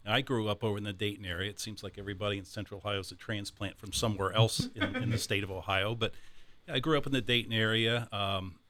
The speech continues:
<clears throat> after college, I went to grad school, uh, at the University of Kansas, did an internship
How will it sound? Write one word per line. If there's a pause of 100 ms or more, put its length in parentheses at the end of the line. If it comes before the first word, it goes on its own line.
<clears throat> (480)
after
college,
I
went
to
grad
school, (200)
uh,
at
the
University
of
Kansas, (680)
did
an
internship